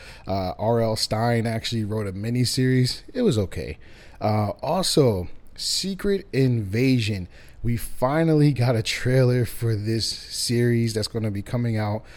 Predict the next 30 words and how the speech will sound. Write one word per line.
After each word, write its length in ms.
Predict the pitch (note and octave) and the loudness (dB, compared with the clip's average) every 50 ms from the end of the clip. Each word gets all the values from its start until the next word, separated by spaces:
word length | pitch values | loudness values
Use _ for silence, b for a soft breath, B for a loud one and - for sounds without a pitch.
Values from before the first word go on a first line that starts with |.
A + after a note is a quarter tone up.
| B B B B - - | B B B B -6 -2
on 220 | B2+ C#3 C#3 C#3 | 0 2 2 2
Disney 340 | B2 C3 B2+ B2 A#2 A#2+ A#2 | 2 4 2 4 4 2 0
Plus. 380 | G#2+ - C3 A2 F#2+ F#2 - - B B B B B | 2 2 0 0 0 -2 -6 -8 B B B B B
But 120 | - B2 - | 0 0 0
the 80 | G2 | 0
funny 280 | - - D#3+ A3 A3 F#3 | -6 -6 -4 -2 -2 -2
thing 200 | - D3+ C3 B2+ | 0 2 2 4
is, 180 | B2 A#2+ A#2 | 4 2 2
is 120 | A2 G#2 G#2 | 0 -2 -2
we 100 | C#3 E3 | -2 -2
still 400 | D3 - - - E3 F#3+ G#3+ G#3+ | -2 -2 -2 -2 -2 -2 0 0
didn't 220 | G#3+ G#3 F#3+ F3+ | 0 0 0 0
get 120 | E3 F#3 F3 | 2 2 2
a 80 | C#3+ | 2
date. 400 | A#2 A2 G2+ B2 C3 B2+ G2+ F2 - | 2 0 0 0 0 0 0 -4 -4
We 100 | A#2 C#3 | -4 0
just 220 | C3+ D#3 D3 B2 | 2 2 2 4
got 320 | C3+ C#3 C3+ B2 - - - | 2 2 2 2 -2 -4 4
twenty 260 | - - C#3+ C#3 C3 | 4 6 6 6 4
twenty-three, 580 | A#2 - B2+ A#2+ A2+ A2 - A2+ G2+ F#2 A#2 - B B B B B B B | 4 4 4 4 4 2 0 0 -2 -2 -4 -8 B B B B B B B
uh, 340 | - G2+ A2+ A2+ A2 A2 G#2+ | -2 0 2 2 2 2 2
that 160 | G2+ A2+ A2 | 2 2 2
it's 100 | A2 - | 2 0
gonna 220 | - B2 A2+ A2+ | 0 -2 0 0
be 140 | G#2+ A2+ A2 | 0 -2 -2
coming 320 | - A#2 A2 A2 G#2+ G#2+ | -2 -2 -2 -2 -2 -2
out. 180 | G#2 F#2+ F#2 F#2 | -2 -4 -4 -4
But 140 | F#2+ A2 A2 | -4 -2 -2
it 100 | A2 A#2 | 0 0
looks 640 | A#2+ B2 B2+ D3 E3 E3+ F3+ E3+ - - - - | 2 2 4 4 4 4 2 2 -2 -6 -6 -6